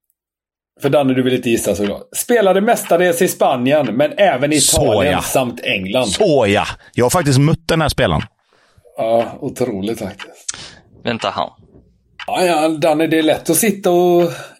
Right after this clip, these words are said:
Speaker 1: hästa upp massa punkter från F M tjugotre och sånt där, och så blir du synad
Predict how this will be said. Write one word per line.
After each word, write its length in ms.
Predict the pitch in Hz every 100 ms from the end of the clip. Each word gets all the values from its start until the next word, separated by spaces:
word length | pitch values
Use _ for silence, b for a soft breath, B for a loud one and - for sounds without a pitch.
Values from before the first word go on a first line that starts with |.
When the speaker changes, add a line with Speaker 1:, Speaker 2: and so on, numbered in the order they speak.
| - -
Speaker 1:
hästa 380 | 139 170 - 185
upp 160 | 170
massa 300 | 170 151 170
punkter 440 | - 190 139 - 151
från 180 | 151 156
F 160 | 147
M 120 | 151
tjugotre 440 | 135 151 147 131 147
och 80 | 170
sånt 180 | 208 196
där, 140 | 143
och 60 | 165
så 120 | 143
blir 140 | 160
du 80 | 175
synad 800 | - 262 208 139 127 135 117